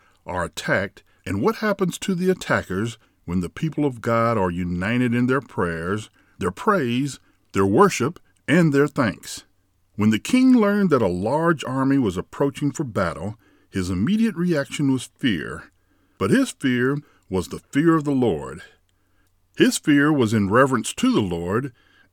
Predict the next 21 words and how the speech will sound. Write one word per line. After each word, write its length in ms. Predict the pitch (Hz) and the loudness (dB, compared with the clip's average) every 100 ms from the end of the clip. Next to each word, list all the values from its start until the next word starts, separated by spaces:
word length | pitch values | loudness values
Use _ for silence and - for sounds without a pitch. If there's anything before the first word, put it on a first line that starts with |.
| _ _ | _ _
And 140 | 104 110 | -2 0
my 140 | 107 | 0
friends, 560 | - 135 160 180 160 113 | 0 0 2 2 2 2
when 160 | 120 | 4
you 80 | 208 | 4
have 260 | 208 208 135 | 2 2 4
reverence 380 | 233 233 147 | 4 4 -2
for 180 | - 117 | -4 -4
the 80 | 98 | -2
Lord, 500 | 95 90 90 107 120 _ _ _ - | -2 -2 0 -2 -4 _ _ _ -10
you 220 | 90 175 | 2 4
know 260 | 165 165 160 | 6 4 4
who 180 | 156 | 2
to 80 | 151 | -2
turn 340 | - 135 98 87 | -2 -2 0 -2
to. 320 | 85 64 60 - _ _ _ _ _ _ | -8 -10 -14 -20 _ _ _ _ _ _
And 100 | 107 | -4
Jehoshaphat 800 | 113 - 254 - - 117 127 104 | 0 2 0 -2 0 0 0 0
did 220 | 131 160 | 2 2
just 320 | 117 151 - | 2 0 0
that. 360 | 113 95 73 | 0 0 -2